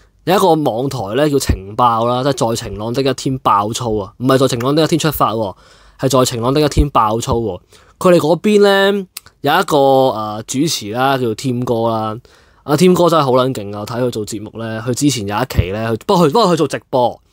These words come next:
但係都犀利啊！佢攞撚住支咪，屌你老母一刀不剪，屌你老母截講四廿分鐘、五十分鐘，真係好撚勁，真係好撚難啊！其實，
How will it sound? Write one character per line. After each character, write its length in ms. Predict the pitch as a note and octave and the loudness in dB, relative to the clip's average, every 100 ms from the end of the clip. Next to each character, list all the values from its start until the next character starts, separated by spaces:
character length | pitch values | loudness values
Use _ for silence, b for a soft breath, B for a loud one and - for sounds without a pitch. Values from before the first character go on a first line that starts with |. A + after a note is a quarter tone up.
| - | -8
但 140 | A#2+ | -2
係 20 | |
都 80 | D#3 | 0
犀 120 | D#3+ | 2
利 340 | C#3+ B2+ G2 F2+ | 2 0 -2 -8
啊！ 60 | - b b b - | -14 b b b -2
佢 120 | E3+ | 2
攞 220 | D#3 F3+ | 6 4
撚 60 | F#3 | 2
住 80 | C#3 | 0
支 160 | D#3+ | 0
咪， 340 | E3 D3+ D3 - _ _ _ | 0 0 -2 -4 _ _ _
屌 160 | C#3 F3 | 2 6
你 60 | |
老 80 | E3 | 6
母 100 | D#3+ | 4
一 60 | F3 E3+ | 0 0
刀 160 | - E3 | 0 2
不 140 | F3+ E3 | 2 -2
剪， 360 | - A#2 B2 C#3+ | -6 -8 -8 -4
屌 220 | C3+ E3+ | 2 4
你 60 | E3 | 6
老 140 | D#3+ | 4
母 140 | D#3 D#3+ | 2 -2
截 260 | - C3 - - | -2 -8 -6 -4
講 200 | B2 D#3+ | -2 0
四 160 | D3+ | 0
廿 300 | C3 B2 A2+ | 0 2 0
分 180 | C#3 C#3 | 0 -2
鐘、 80 | C#3 | -2
五 260 | C#3+ A2+ A#2 | -4 -8 -10
十 100 | A#2 | -8
分 180 | B2 | -8
鐘， 100 | B2 B2 | -8 -6
真 100 | A#2+ | -6
係 40 | |
好 140 | - | -4
撚 300 | G2+ G#2+ G2 | -4 -4 -8
勁， 160 | G2+ D2 - b b b b b | -10 -12 -18 b b b b b
真 120 | G3 | -2
係 60 | - | 2
好 100 | D3+ | 4
撚 160 | D#3 D3+ | 4 4
難 420 | D3+ G2 F#2 G2+ | 0 -2 -6 -12
啊！ 140 | G2+ G2+ | -12 -12
其 60 | |
實， 280 | G2+ F#2 | -14 -14